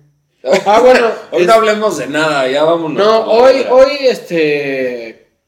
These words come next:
Speaker 2: si no vieron el capítulo pasado, probablemente no lo han visto, pero sí, porque no ha salido. <laughs>
Speaker 1: Pero
Speaker 2: Pero cuando
Speaker 1: cuando
Speaker 2: salga
Speaker 1: salga
Speaker 2: este,
Speaker 1: este,
Speaker 2: ya va a
Speaker 1: ya va a
Speaker 2: estar.
Speaker 1: salir.
Speaker 2: Entonces ya lo van a poder ver. Este, estamos dividiendo por bloques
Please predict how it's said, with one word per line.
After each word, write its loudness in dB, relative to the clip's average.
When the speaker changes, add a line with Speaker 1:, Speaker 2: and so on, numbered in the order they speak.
Speaker 2:
si -12
no -2
vieron 2
el -2
capítulo -6
pasado, -8
probablemente -12
no -14
lo -16
han -18
visto, -20
pero -18
sí, -20
porque -20
no -12
ha -12
salido. -4
<laughs> -12
Speaker 1:
Pero -4
Speaker 2:
Pero 2
cuando 0
Speaker 1:
cuando 0
Speaker 2:
salga 4
Speaker 1:
salga 2
Speaker 2:
este, 0
Speaker 1:
este, 4
Speaker 2:
ya 4
va 6
a 2
Speaker 1:
ya -2
va 2
a 2
Speaker 2:
estar. -2
Speaker 1:
salir. -2
Speaker 2:
Entonces -4
ya -4
lo -4
van -6
a -6
poder -2
ver. -2
Este, -2
estamos 0
dividiendo -2
por -10
bloques -8